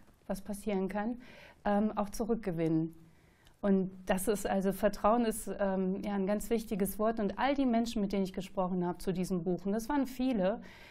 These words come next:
haben alle von der Wichtigkeit des Vertrauens gesprochen. Dass am Boden, also am anderen, auf der anderen Seite der Angst ist immer Vertrauen. Und da müssen wir, aber erstmal müssen wir durch die Angst.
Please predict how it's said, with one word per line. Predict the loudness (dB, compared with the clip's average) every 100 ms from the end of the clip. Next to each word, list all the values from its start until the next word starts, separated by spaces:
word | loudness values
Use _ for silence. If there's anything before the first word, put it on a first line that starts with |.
| -10
haben | -2 -2 -2 2
alle | 4 4
von | 2 0
der | 0 0
Wichtigkeit | -2 -4 -4 -4 -4
des | -4
Vertrauens | -4 -4 0 0 0 -4
gesprochen. | -10 -8 -8 -4 -6
Dass | -4
am | -2 -2
Boden, | 2 4 4 2
also | 0 0
am | 0 0
anderen, | 2 4 4 2 0 -4
auf | -4
der | -2 0
anderen | 2 2
Seite | 2 2 2 0
der | -2 0
Angst | 0 -2 -4
ist | -8 -8
immer | -2 0 0
Vertrauen. | -4 -10 -6 -6 -6 -10 -18 -20 -20 -20 -18 0
Und | 4 4 0 -10 2
da | 6 8
müssen | 6 4
wir, | 4
aber | 6 6
erstmal | 6 6 6
müssen | 6 6 4
wir |
durch | 4 4
die | 0 -2
Angst. | -2 -2 -4 -8